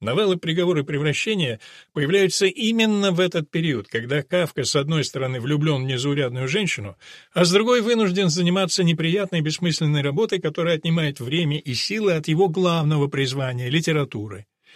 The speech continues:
И это объясняет происхождение многих образов и смыслов этих текстов. Например, фигуру демоничного отца в "Приговоре", который осуждает своего сына за желание жениться против отцовской воли.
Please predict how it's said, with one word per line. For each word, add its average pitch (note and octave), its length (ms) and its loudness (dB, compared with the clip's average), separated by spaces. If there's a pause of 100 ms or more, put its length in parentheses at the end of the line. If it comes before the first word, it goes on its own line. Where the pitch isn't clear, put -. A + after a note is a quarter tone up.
(220)
И C3 60 4
это F#3+ 260 6
объясняет F3+ 580 2
происхождение C#3+ 680 0
многих D3 380 -2
образов D#3+ 500 0
и C3+ 60 -2
смыслов C#3+ 480 -2
этих C#3 240 -6
текстов. - 460 -12 (540)
Например, G3+ 420 4
фигуру F#3+ 400 4
демоничного F3 840 2
отца E3+ 480 0
в - 100 -4
"Приговоре", A#2+ 640 -2 (340)
который E3+ 440 4
осуждает D3 760 2
своего C#3+ 400 0
сына C#3 340 0
за C3 120 -2
желание C#3 420 0
жениться C#3 480 0
против C#3 420 -2
отцовской C#3 580 0
воли. F2 360 -6